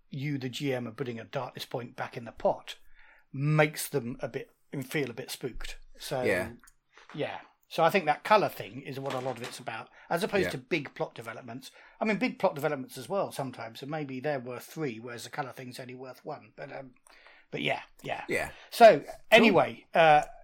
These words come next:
Speaker 1: it was great doing that. I recommend the scenario to, to everybody. It was written in a very freeform style, so, uh, in, you didn't expect.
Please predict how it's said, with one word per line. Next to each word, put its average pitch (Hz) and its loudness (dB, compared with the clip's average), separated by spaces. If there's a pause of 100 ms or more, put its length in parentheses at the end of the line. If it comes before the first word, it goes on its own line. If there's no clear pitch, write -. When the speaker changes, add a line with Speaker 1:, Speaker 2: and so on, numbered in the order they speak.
(280)
Speaker 1:
it 208 -4
was 185 -4
great 226 4 (260)
doing 202 4
that. 202 10
I 156 4
recommend 165 2
the 151 -4
scenario 156 2
to, 151 -8 (360)
to 175 -6
everybody. 151 -2
It 165 -8
was 160 -6 (320)
written 208 0
in 180 2
a 165 4
very 151 4
freeform 160 -2
style, 143 2
so, 143 -2 (320)
uh, 135 0
in, 143 -8 (680)
you 160 -12
didn't 165 -2
expect. - -6